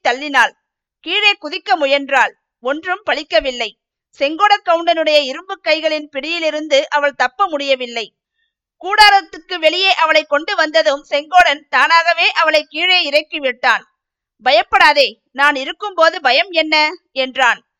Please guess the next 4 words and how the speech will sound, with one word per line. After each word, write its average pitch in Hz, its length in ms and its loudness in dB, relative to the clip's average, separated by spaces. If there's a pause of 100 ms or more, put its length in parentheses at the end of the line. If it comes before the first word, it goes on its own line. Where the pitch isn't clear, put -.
(540)
அதற்கு 302 440 -4
பதிலாக 320 600 2
குமாரி 311 440 -2
பங்கஜா 294 520 0